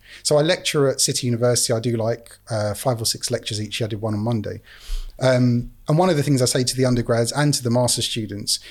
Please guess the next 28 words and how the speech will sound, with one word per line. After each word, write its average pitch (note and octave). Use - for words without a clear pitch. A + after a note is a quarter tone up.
is A#2+
we B2+
talk D3
about, B2
like, C3+
the B2+
dream C3+
manager. A2
And C#3
we C#3+
describe D#3
the D#3
dream D3
manager B2+
does A#2
two A#2+
things, G#2+
right? A2
The B2
dream D3+
manager B2+
is B2
someone D3+
who C#3
understands C#3+
who C#3+
you A#2+
are G#2